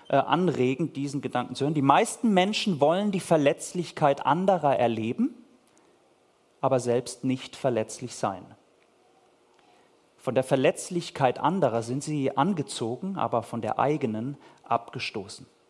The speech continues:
Bei anderen halten sie das Eingeständnis von Verletzlichkeit für Mut, eigene Verletzlichkeit aber wird mit Unzulänglichkeit gleichgesetzt." Insgesamt schämen wir uns,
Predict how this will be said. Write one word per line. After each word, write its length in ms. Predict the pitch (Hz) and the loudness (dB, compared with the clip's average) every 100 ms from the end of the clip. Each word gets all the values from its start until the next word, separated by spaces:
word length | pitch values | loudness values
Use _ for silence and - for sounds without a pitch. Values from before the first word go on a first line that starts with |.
| _ _ _ _ _ _ _ _ _ _ _ _ - | _ _ _ _ _ _ _ _ _ _ _ _ 2
Bei 180 | 120 113 | 4 4
anderen 400 | 156 170 156 127 | 4 2 2 2
halten 300 | 143 - 127 | 2 0 -6
sie 140 | 131 | -2
das 140 | 131 | 0
Eingeständnis 720 | - 131 143 127 - 127 135 - | 2 0 0 -2 -2 -2 -4 -8
von 160 | 135 | -6
Verletzlichkeit 720 | - 120 120 - 120 - 117 - | -4 -2 -2 -4 -10 -8 -8 -6
für 160 | 120 | -6
Mut, 520 | 107 123 185 - - _ _ _ _ _ _ _ _ _ _ - | -4 -4 -6 -8 -14 _ _ _ _ _ _ _ _ _ _ -2
eigene 440 | - 190 170 110 | 0 2 0 -4
Verletzlichkeit 880 | 107 110 101 - - 123 - 135 135 | -6 -6 -6 -8 -12 -12 -6 -4 -4
aber 260 | 104 107 104 | -6 -6 -6
wird 300 | 117 - - - | -6 -8 -16 -12
mit 180 | 120 131 | -10 -8
Unzulänglichkeit 1200 | 123 - 123 107 104 107 104 - - 95 90 - | -10 -8 -8 -6 -6 -6 -8 -10 -6 -6 -8 -6
gleichgesetzt." 960 | 110 98 - - - 98 - - - _ _ _ _ _ _ _ _ _ _ _ _ _ _ - | -4 -4 -8 -16 -12 -14 -14 -20 -20 _ _ _ _ _ _ _ _ _ _ _ _ _ _ -6
Insgesamt 560 | 135 - 139 131 123 | -6 -4 -2 0 0
schämen 520 | - - 139 147 123 110 | -2 2 2 2 -2 -2
wir 200 | 117 - | -2 -2
uns, 480 | 104 95 - - | -8 -12 -14 -16